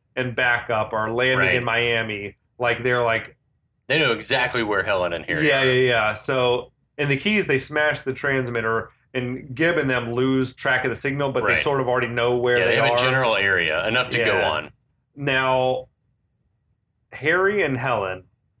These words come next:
Speaker 1: are brought into another building
Speaker 2: Uh-huh.
Speaker 1: where there's this super creepy looking dude, like, is preparing to
Speaker 2: Yeah, like
Speaker 1: interrogate and
Speaker 2: Samir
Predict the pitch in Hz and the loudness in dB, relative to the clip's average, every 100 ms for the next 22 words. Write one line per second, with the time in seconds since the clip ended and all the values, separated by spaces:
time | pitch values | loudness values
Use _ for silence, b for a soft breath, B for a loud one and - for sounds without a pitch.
0 | _ 120 117 135 143 147 143 143 135 156 | _ -4 -2 0 2 2 0 -4 -4 -2
1 | 135 123 127 131 135 131 - _ _ 123 | -2 0 -2 0 0 -2 -8 _ _ -2
2 | 110 104 98 98 98 _ - 101 98 104 | -2 -2 -6 -6 -14 _ -6 -4 -2 -2
3 | 120 131 127 120 123 120 - - 190 180 | 0 0 2 0 -2 -6 -8 -4 -4 -2
4 | 143 - - 180 160 151 139 135 135 127 | -8 -8 -8 -8 -8 -10 -8 -6 -4 -6
5 | 117 113 127 123 113 113 107 104 101 110 | -6 -4 -2 -2 -4 -6 -4 -4 -4 -8
6 | - _ - 120 120 117 104 _ _ _ | -10 _ -4 0 0 -2 -10 _ _ _
7 | _ _ _ 131 113 110 123 120 117 127 | _ _ _ -2 -2 -2 0 2 2 2
8 | 123 127 107 | 2 2 0